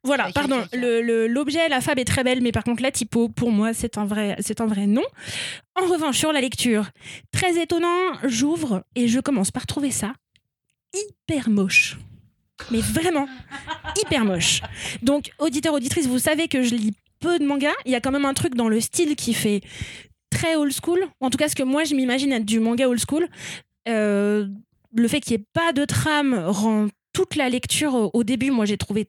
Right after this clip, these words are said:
Speaker 1: très plate. Dans la première histoire, c'était très, très plat. Donc, j'ai vraiment eu du mal à, j'ai vraiment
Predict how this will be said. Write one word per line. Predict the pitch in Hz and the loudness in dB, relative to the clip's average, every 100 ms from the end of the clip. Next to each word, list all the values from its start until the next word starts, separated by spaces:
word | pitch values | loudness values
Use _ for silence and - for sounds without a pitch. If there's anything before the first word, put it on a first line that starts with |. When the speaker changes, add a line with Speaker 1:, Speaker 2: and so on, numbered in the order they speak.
| - | 0
Speaker 1:
très | - 330 | 2 2
plate. | 302 285 - - - _ _ _ | 0 -2 -2 -4 -4 _ _ _
Dans | 220 | -2
la | 226 | -2
première | - 240 233 | 0 0 0
histoire, | 220 269 247 | 0 -2 -2
c'était | 214 190 | -4 -4
très, | - - 320 | -2 0 0
très | - 262 | 0 -2
plat. | 247 233 - - - - - | 0 -2 -4 -12 -12 -12 -4
Donc, | 240 | 0
j'ai | 240 240 | 2 2
vraiment | 262 415 370 | 2 2 2
eu | |
du | 247 | 2
mal | 302 349 | 0 2
à, | 277 240 | 2 2
j'ai | 226 220 | 2 2
vraiment | 208 | 2